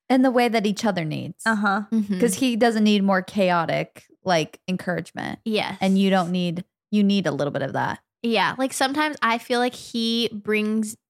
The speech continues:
Speaker 3: the dreamer out in me, 'cause sometimes I feel like I'm just such a logical realist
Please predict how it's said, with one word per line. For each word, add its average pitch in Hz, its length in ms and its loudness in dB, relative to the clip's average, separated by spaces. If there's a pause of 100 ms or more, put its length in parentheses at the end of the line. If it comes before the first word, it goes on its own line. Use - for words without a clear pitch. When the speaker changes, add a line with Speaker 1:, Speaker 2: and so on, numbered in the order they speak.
(320)
Speaker 3:
the 214 140 -2
dreamer 208 640 0
out 190 260 0
in 220 160 -2
me, 220 280 -2
'cause 220 220 -6
sometimes 208 440 -4
I 196 120 -6
feel - 180 -8
like - 260 -6
I'm 185 180 -6
just 190 200 -8
such 180 340 -6
a 190 140 -6 (260)
logical 185 800 -6
realist 185 760 -4